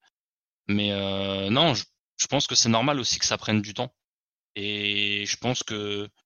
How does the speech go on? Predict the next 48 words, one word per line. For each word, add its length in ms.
South 240
Carolina 460
fait 140
aussi 180
un 80
très 220
bon 100
début 220
de 40
match. 360
J'ai 260
adoré 360
le 60
game 200
plan 180
de 60
South 200
Carolina 440
sur 140
la 60
première 280
mi-temps. 260
Heu, 640
malheureusement, 540
je 80
pense 240
que 560
Georgia 360
a 40
su 180
s'ajuster 460
comme 200
il 100
le 80
fallait. 260
Et, 840
et 60
je 100
pense 220
que 80
South 240
Carolina 400
n'avait 160
pas 160
forcément 600
un, 240
un 100
counter 340